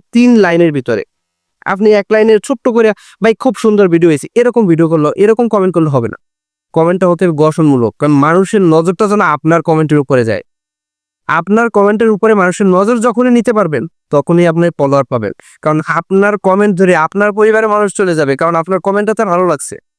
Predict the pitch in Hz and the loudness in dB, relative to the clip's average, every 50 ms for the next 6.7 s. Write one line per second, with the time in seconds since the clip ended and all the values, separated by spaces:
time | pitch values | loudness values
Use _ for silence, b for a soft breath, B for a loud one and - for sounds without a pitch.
0 | _ _ _ _ _ _ _ _ _ _ _ _ - 180 190 202 214 226 208 - | _ _ _ _ _ _ _ _ _ _ _ _ -2 -2 0 0 0 -2 0 0
1 | 233 214 214 202 220 220 196 208 190 180 170 165 190 196 - - 214 214 185 202 | 0 0 0 0 -2 -2 0 0 0 0 -2 -2 -4 -4 -4 -2 -2 -2 0 0
2 | 190 185 185 185 165 - 170 147 143 143 135 135 131 127 139 143 143 - 156 151 | -2 0 -2 -2 0 0 0 2 2 2 2 0 0 -2 -2 -4 -2 -2 -2 -2
3 | 147 151 175 196 202 165 151 135 147 147 147 135 - - 143 139 143 139 135 139 | -2 -2 -2 -2 -2 -2 -2 -2 -2 -2 -2 -4 -4 -4 -4 -2 -2 -2 -2 -2
4 | 135 139 151 156 156 165 185 - B B B B B B B 143 151 160 185 190 | -2 -2 -2 -2 -2 -2 -4 -4 B B B B B B B -2 -2 0 0 0
5 | 175 196 196 208 214 240 262 - 190 156 143 - 165 143 131 120 110 98 - _ | -2 -2 -2 0 0 0 0 0 -2 -4 -4 -4 -4 -4 -4 -4 -4 -6 -8 _
6 | _ _ _ _ _ _ - 135 139 196 196 190 165 135 | _ _ _ _ _ _ -8 -2 0 0 2 2 0 -2